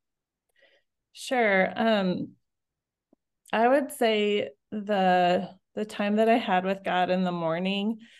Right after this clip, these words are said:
was more important than it had ever been before. Um, it truly was my lifeline.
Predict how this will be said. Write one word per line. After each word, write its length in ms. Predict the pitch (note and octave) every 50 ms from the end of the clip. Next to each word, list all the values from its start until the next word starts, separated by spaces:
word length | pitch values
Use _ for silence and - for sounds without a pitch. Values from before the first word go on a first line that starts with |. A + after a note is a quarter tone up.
| - _ _ _
was 260 | - G3 G3+ F#3+ F#3+ F#3+
more 460 | F3+ F3 F#3 F#3 F#3 F#3 F#3 F#3 F3+
important 600 | - - G3+ G3+ G3 - F#3+ E3+ - F#3+ F#3+ F#3
than 140 | F#3+ F#3 F#3
it 100 | F3 F#3
had 200 | F#3 G3 F#3 -
ever 340 | - F3+ F#3 F#3 F#3 F#3
been 260 | F#3 F#3 F3 F3 F3 D#3+
before. 680 | - - - - - - E3+ E3+ E3 E3 F3 F#3+ F#3 - _ _ _ _ _ _ _ _ _ _ _ _ _ _
Um, 640 | - F#3+ F#3 F3 E3+ E3 D#3+ E3 E3+ F#3 G3+ F#3 F#3+ - _ _ _ _ _ _ _ -
it 180 | A3 A#3 A3+ A#3
truly 480 | - - - A3 G#3+ A3 A#3 B3 A#3+ A#3
was 460 | G3 F3+ F3 E3+ F3 F#3 F#3 F#3 F#3
my 640 | G3+ F#3 E3+ E3 E3+ E3+ E3+ E3 E3 E3+ F3+ G3 F3+ - _ _ _ _ _ _ _ _ _ _ _ _ _ _ _ _ _ _ -
lifeline. 880 | F#3 F#3 F3 E3+ E3+ F3 - - - C#3 D#3 D#3+ D#3+ E3+ G#3 F#3+ F#3